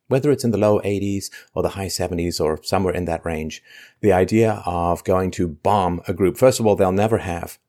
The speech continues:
a Western-style democracy or free market or separation of church and state, even at its height. Those very concepts, the Enlightenment concepts, the Lockean concepts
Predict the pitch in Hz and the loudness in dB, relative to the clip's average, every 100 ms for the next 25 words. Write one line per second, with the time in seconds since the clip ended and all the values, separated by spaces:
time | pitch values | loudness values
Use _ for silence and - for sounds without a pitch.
0 | _ 101 90 - 95 87 90 85 85 - | _ 2 2 0 -4 -2 -2 -2 -6 -8
1 | - 87 85 - - 82 82 82 80 80 | -2 0 0 -4 -4 -4 -4 -2 0 0
2 | - _ _ _ _ - 101 85 85 92 | -2 _ _ _ _ 0 2 2 2 2
3 | 98 95 - 87 90 80 98 87 80 90 | 2 2 2 0 0 -4 -2 -2 0 0
4 | - 143 127 104 87 113 117 - _ _ | 2 2 2 2 0 -4 -6 -8 _ _
5 | _ _ _ _ _ _ _ - 120 120 | _ _ _ _ _ _ _ 2 6 8
6 | 117 - 101 104 - - 143 - - - | 6 2 2 2 2 0 2 0 -6 0
7 | 98 92 110 131 104 95 85 - _ _ | 2 4 2 0 -2 -2 -4 -10 _ _
8 | - 120 110 - - - 92 104 120 110 | 0 2 2 0 -4 0 2 2 0 -4
9 | 95 95 90 - - - | -4 -2 -4 -4 -8 -6